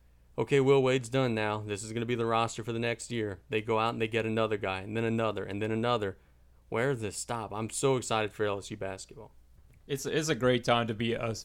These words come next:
Speaker 2: fan of Louisiana basketball, 'cause, uh, y-, you go through the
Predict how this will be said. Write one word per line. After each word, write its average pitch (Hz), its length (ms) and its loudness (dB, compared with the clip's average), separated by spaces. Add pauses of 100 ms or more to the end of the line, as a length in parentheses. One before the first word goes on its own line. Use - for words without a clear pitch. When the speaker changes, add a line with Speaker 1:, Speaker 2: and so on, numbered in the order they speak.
(100)
Speaker 2:
fan 135 240 -4
of 110 160 -8
Louisiana 117 960 -2 (100)
basketball, 101 600 -8
'cause, 110 200 -8
uh, - 160 -8 (100)
y-, - 200 -20
you 143 240 -2
go 147 300 4
through 135 240 -6
the 120 180 0